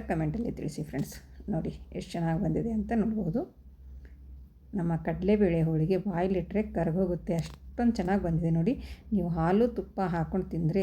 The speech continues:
ಅದು ಬೆಣ್ಣೆ ಥರ ಕರಗೋಗ್ಬಿಡುತ್ತೆ ನೋಡಿ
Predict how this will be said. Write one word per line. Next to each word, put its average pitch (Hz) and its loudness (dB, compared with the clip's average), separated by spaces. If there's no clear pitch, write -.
ಅದು 175 0
ಬೆಣ್ಣೆ 220 8
ಥರ 185 4
ಕರಗೋಗ್ಬಿಡುತ್ತೆ 175 0
ನೋಡಿ 156 -2